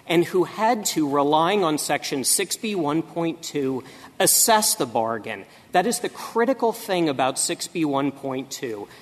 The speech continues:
Congress, when it enacted nine ninety-four A two E, directed the commission to put the judges in the middle of this process.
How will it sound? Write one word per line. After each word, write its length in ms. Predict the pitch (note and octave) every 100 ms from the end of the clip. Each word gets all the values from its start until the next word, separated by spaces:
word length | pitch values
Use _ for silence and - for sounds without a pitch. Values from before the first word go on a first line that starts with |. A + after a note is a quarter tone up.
| - -
Congress, 540 | - E3+ G3+ G#3+ A#3 -
when 160 | F3
it 100 | E3
enacted 680 | D#3+ D3 A#2 A#2 - A#2 A2 A2+ - -
nine 380 | C3 C3 B2 C#3
ninety-four 800 | D#3+ F3+ G3 F3 - C#3+ C#3+ C#3 D#3+
A 160 | C#3
two 420 | D3 - F3 E3 F3
E, 380 | F#3+ C#3+ A#2 G#2 - - - - - C3+
directed 760 | G3 G3 F3 G3+ B3 - A#3+ F#3
the 80 | A3
commission 720 | - G#3+ E3+ C3+ - D#3 C#3
to 180 | - D3
put 400 | - - A3+ A3+
the 80 |
judges 640 | F#3 D#3+ D#3 D3+ D3 D3 - -
in 200 | F#3+ G3+
the 60 |
middle 320 | F#3 D#3 D3+
of 140 | D3 -
this 220 | C3 -
process. 720 | - A2+ A2 - B2 A2 -